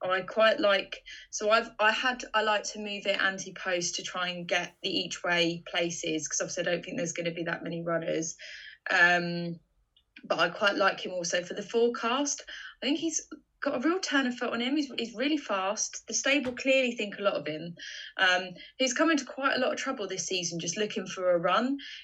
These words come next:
in terms of there was quite a lot of races that he was entered in that were abandoned.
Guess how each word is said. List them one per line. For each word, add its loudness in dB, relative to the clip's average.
in -2
terms 2
of -4
there 4
was -2
quite 2
a 4
lot 2
of -6
races -2
that -6
he -8
was -8
entered -2
in -4
that -6
were 0
abandoned. 0